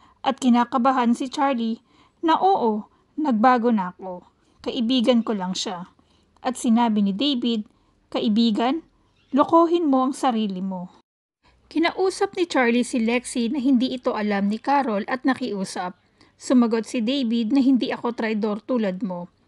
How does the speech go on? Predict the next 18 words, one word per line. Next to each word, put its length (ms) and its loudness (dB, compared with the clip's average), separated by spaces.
at 160 -6
ang 160 2
sekreto 480 -2
mo 300 2
ay 100 0
safe 400 -4
sa 160 -10
amin." 300 -8
Pinuna 320 2
din 320 0
ni 80 0
Lexi 400 -2
ang 240 2
bag 160 -2
ni 160 0
Jasmine 560 0
na 60 0
maganda 640 -4